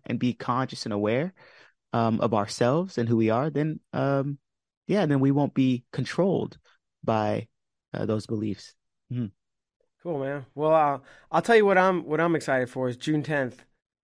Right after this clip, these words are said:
Speaker 2: uh, Final X. You're, you're taking on Vito. What I'm hoping is, for your sake, that you are able to match the vi-, find the right vibration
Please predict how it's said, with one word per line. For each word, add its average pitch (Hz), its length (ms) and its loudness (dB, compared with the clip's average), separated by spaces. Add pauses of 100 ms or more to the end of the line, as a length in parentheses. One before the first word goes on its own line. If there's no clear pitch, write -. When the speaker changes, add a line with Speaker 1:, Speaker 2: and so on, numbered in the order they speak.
(160)
Speaker 2:
uh, 123 380 -2
Final 170 440 6
X. 160 220 4
You're, 147 100 -12
you're 156 140 -6
taking 151 260 -2
on 143 140 -2
Vito. 147 340 0
What 151 220 2
I'm 170 80 2
hoping 202 420 4
is, 151 320 2
for - 180 0
your 190 200 4
sake, 139 400 2
that 143 340 2 (560)
you 160 320 4
are 160 100 8
able 156 280 4
to 143 460 -4
match 151 320 2
the 151 80 -4
vi-, 143 200 0 (140)
find 202 260 6
the 196 60 6
right 180 200 4
vibration 160 800 4